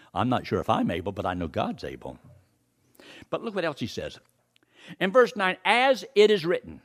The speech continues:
that means it's recorded in the Old Testament, "He hath dispersed abroad, He hath given to the poor, His righteousness remaineth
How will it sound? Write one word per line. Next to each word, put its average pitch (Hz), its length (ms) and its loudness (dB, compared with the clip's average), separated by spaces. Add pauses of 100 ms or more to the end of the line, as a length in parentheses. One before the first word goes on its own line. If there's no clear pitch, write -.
(180)
that 131 200 0
means 143 220 -2
it's 147 140 -10
recorded 151 480 -2
in 139 100 0
the 123 160 0
Old 131 220 0
Testament, 76 580 -8 (680)
"He 196 200 -2
hath 180 320 0 (400)
dispersed - 800 2
abroad, 175 680 0 (280)
He 156 160 0
hath 160 220 0
given 240 380 2
to 254 120 -4
the 247 120 2
poor, 180 520 0 (440)
His 165 260 -2 (100)
righteousness 226 1040 0 (260)
remaineth 156 720 -2